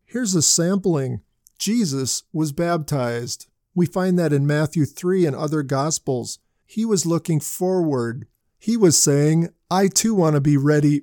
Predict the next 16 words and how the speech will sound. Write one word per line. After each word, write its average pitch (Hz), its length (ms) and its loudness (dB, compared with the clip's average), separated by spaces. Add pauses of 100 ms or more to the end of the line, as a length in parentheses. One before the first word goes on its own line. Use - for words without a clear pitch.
for 147 100 0
the 135 100 0
Messiah 139 640 2
to 131 160 -2
come." 139 560 0 (160)
I 170 120 0
imagine 160 520 2 (100)
a 151 60 0
little 151 260 2
smile 151 560 2
at 120 120 -4
the 135 80 -6
corner 143 420 0
of 123 60 -4
his 120 180 -2
mouth 135 580 -2